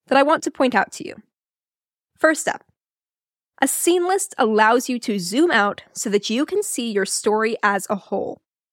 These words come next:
Rather than focusing on all the little details happening within a scene, a scene list distills everything down to the core events,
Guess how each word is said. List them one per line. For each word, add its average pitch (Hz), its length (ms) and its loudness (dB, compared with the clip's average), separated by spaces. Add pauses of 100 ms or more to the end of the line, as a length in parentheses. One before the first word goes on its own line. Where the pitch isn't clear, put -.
(380)
Rather 311 320 4
than 370 160 -2
focusing 220 520 0
on 196 180 -2
all 247 240 6
the 247 140 4
little 285 320 0
details 294 500 -2
happening 220 380 0
within 214 260 0
a 190 40 0
scene, 180 400 -6 (420)
a 214 80 -2
scene 320 400 2
list 330 340 -2
distills 202 480 0 (120)
everything 294 580 2
down 214 280 4
to - 100 -14
the - 80 -8
core 262 500 2
events, - 520 -2